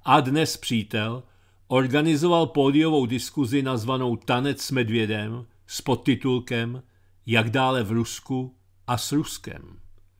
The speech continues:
I v tomto případě se omezím na informaci o motu diskuze a hlavních referentech.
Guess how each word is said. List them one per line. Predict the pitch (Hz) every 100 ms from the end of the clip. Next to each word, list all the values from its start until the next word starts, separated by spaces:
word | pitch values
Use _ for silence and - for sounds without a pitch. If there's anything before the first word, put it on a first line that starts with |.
| _ _ _ _ _ _ _ -
I | 147 147
v |
tomto | - 185 185 190
případě | - 202 175 175 117 95 95
se | - - 127
omezím | - 135 156 120 160 151
na | 143
informaci | 131 127 147 139 139 143 - 151
o | 120
motu | 123 139 139
diskuze | 110 120 - - 131 139 147
a | - 117
hlavních | 95 120 123 135 139 -
referentech. | 135 135 156 113 87 82 - - -